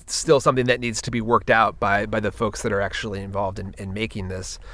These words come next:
But, you know, it's very similar to, you know, safety inside of the Hyperloop capsule is gonna be very similar to, I feel,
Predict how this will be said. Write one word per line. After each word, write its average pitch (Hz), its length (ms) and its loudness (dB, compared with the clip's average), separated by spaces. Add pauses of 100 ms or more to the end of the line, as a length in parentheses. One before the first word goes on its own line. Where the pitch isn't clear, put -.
(200)
But, 190 140 2
you 254 80 6
know, 254 100 12
it's 196 140 6
very 220 180 10
similar 196 380 6
to, 160 360 2
you 160 160 2
know, 123 300 6
safety 170 640 6 (260)
inside 120 480 4
of 110 60 -4
the 107 60 2
Hyperloop 107 420 0
capsule 147 340 2
is 104 80 -2
gonna 117 160 0
be 113 100 2
very 117 300 6
similar 110 380 0
to, 117 140 0
I 104 40 0
feel, 104 400 2